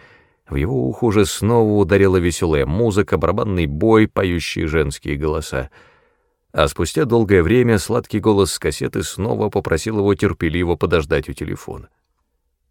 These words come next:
Он положил трубку и набрал номер своего ассистента.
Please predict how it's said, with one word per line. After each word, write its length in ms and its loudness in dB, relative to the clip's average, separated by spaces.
Он 160 -12
положил 420 0
трубку 480 0
и 100 6
набрал 380 4
номер 380 2
своего 340 0
ассистента. 720 -6